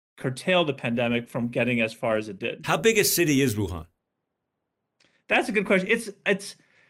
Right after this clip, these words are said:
Speaker 1: <laughs> that's a good question. It's a big city. Um, I think it's sometimes, uh, likened to something like Chicago.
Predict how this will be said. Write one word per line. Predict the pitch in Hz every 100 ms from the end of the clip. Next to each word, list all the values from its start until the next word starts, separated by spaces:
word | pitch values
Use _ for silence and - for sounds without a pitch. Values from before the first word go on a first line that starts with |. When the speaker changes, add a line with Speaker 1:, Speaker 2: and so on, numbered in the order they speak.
| _
Speaker 1:
<laughs> | _ - - -
that's | 214 185 240 185 151 - 170 165 -
a | 175
good | - - 165
question. | 156 131 113 - - _ _
It's | 214 196
a |
big | 190 220 294
city. | - 170 151 196 226 _ _ _ _
Um, | 156 151 147 151 -
I | 170
think | 175 262
it's | 247 240
sometimes, | 233 226 226 226 226 - 202
uh, | 170 160 156 147 147 - _ _ _ _ - _ _ _ _
likened | 214 180 185 202 226 208 185
to |
something | 170 190 190 180
like | 151 135
Chicago. | - 131 - 147 165 247 277